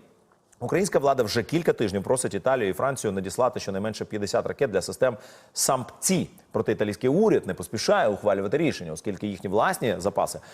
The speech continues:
майже вичерпалися до недоторканого резерву. І хоча Франція має трохи більші запаси, але вона також стикається з обмеженнями.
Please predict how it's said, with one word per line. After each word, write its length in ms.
майже 300
вичерпалися 640
до 380
недоторканого 760
резерву. 460
І 40
хоча 240
Франція 440
має 340
трохи 340
більші 600
запаси, 500
але 140
вона 240
також 540
стикається 720
з 60
обмеженнями. 540